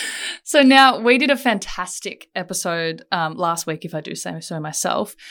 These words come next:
And, you know, following on from that episode, that was all to do with career planning, you know, why it's important to plan your career, the way you would plan your property portfolio. And we kind of wrapped that episode talking about career progression.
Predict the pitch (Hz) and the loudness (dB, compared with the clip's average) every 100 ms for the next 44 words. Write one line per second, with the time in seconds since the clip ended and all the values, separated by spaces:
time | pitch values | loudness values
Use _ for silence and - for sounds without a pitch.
0 | - - 196 185 185 185 - 214 202 196 | -20 -4 -2 -2 -4 -8 -10 -4 -4 0
1 | 226 220 220 208 185 185 190 170 175 165 | 2 2 2 0 -2 -2 -4 -4 -4 -8
2 | 165 175 160 165 170 180 180 170 165 175 | -8 -6 -6 -4 -4 -4 -4 -8 -8 -12
3 | 170 165 175 160 165 160 - 175 175 175 | -12 -10 -8 -8 -8 -10 -12 -14 -10 -10
4 | 175 190 165 165 165 160 160 165 170 165 | -10 -8 -6 -6 -8 -10 -12 -14 -12 -12
5 | 165 175 170 180 - 165 165 151 - 165 | -6 -2 -2 -4 -8 -8 -8 -8 -10 -14
6 | - 165 160 160 - 160 160 156 160 170 | -10 -8 -8 -10 -14 -12 -10 -8 -8 -4
7 | 170 170 165 165 165 170 160 156 160 - | -4 -4 -8 -10 -12 -10 -8 -8 -10 -18
8 | - 180 170 202 202 185 170 180 175 175 | -12 -10 -4 -2 -2 -6 -6 -10 -10 -10
9 | 160 160 156 160 170 _ - - - 175 | -8 -6 -6 -6 -10 _ -20 -8 -4 -4
10 | 175 165 - _ 202 196 202 196 185 180 | -6 -10 -16 _ -10 -6 -4 -2 0 -2
11 | - 196 170 165 - 175 165 - 165 165 | -2 -4 -4 -6 -8 -8 -10 -10 -12 -10
12 | 165 160 160 165 170 - _ _ - 196 | -14 -12 -4 -2 -2 -8 _ _ -12 -4
13 | 208 208 196 170 - - - | -2 -2 -4 -6 -8 -8 -10